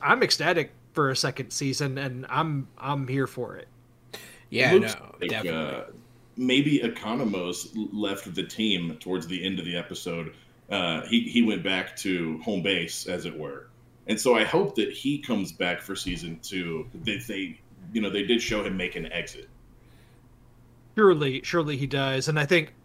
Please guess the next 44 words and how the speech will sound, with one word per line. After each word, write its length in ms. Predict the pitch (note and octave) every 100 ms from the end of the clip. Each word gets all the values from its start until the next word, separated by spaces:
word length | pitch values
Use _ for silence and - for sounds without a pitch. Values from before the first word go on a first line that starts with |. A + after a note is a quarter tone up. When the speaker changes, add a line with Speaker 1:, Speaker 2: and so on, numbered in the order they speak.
| -
Speaker 1:
it, 260 | F#3 - F3+
this 220 | A3+ -
kinda 240 | G3+ F3
goes 340 | C#3+ D#3+ D3 -
without 340 | C#3+ C#3+ C#3
saying, 400 | - D3 C#3 C3+
but 240 | C3 C#3 D3
we're 160 | F#3+
gonna 180 | F#3 F3
be 140 | C#3+
talking 400 | C#3 D3 C3 C#3+
about 420 | C3+ C3 B2+ - - - - - -
the 220 | E3+ C#3
finale 720 | - - D#3 D3 C#3+ C#3 C#3
and 300 | - D3 D3 B2+
the 380 | C#3 B2+ A#2+ - - - -
episode, 720 | E3 D3+ D3+ - D#3 C#3 C#3 -
uh, 260 | D3+ C3+ B2+
excuse 280 | - A3 D#3+
me, 80 | D3+
and 120 | F3+
the 60 |
series 400 | D3 A3 G#3+ E3+
as 80 | B2+
a 60 | C#3
whole 360 | C3 B2+ B2 - - - - -
i-, 220 | F#3 D#3 C3 - C#3 -
in 220 | D3 D3+
spoiler 480 | - - D3+ C#3+ C3
details. 540 | A2+ C3 - - B2
Speaker 2:
Spoiler 420 | F#4+ D#4 C#4 C4+
alert! 540 | C4 B3+ A#3 A#3+ A#3 - - - - - - - - -
Speaker 1:
Before 400 | F3+ G#3 A3 A#3+
we 120 | A3+
get 200 | D#3+ F#3
into 320 | G3 - -
Speaker 3:
Oh. 40 | D3
Speaker 1:
that, 300 | D#3 F#3 F3
though, 140 | D#3+
I 80 | D3
was 200 | D3+ C3
just 140 | D#3
gonna 220 | B3+ G3+
note, 340 | D3 C#3 F3